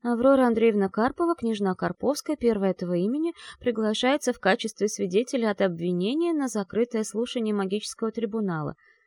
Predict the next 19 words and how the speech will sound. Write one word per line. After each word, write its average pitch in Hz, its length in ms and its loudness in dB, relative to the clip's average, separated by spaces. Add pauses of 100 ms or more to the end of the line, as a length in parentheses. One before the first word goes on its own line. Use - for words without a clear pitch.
(280)
В - 80 -12
силу 220 260 4
непреодолимых 196 840 0
обстоятельств 185 840 -4
оно 196 180 -2
пройдёт 202 420 -2
в 185 40 -12
здании 185 380 0
Верховного 175 560 -4
Совета 214 480 -4
в 180 80 -4
Эстерхазе 185 640 -4 (260)
в 190 80 -10
дату, 226 320 -2
обозначенную 196 680 0
ниже, 294 280 -2
и... 240 260 -2 (760)
От - 140 -4
обвинения? 160 760 0